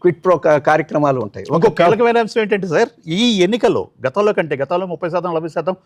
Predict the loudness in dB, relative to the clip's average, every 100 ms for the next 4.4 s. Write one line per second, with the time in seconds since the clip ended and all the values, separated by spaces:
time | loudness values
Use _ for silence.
0 | _ -6 -2 0 0 0 -2 -2 -2 -2
1 | -4 -4 -2 0 0 0 -2 -2 -6 _
2 | _ -2 0 2 -2 -6 -12 _ -6 0
3 | 2 6 4 2 -2 -2 -4 -4 -4 0
4 | 0 0 -4 -6